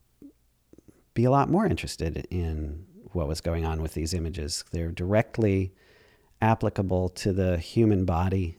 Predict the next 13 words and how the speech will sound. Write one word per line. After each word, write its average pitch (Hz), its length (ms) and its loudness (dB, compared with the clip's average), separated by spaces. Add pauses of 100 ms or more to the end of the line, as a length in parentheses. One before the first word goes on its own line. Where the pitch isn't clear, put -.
and 95 340 0
they're 92 320 0
actually 92 680 -2 (1120)
two-dimensional 101 720 2
representations 92 840 0
of 87 120 -2
three-dimensional 95 640 0
things, 95 400 0
and 90 320 0
you 98 120 0
look 98 340 0
at 104 160 0
them 92 380 0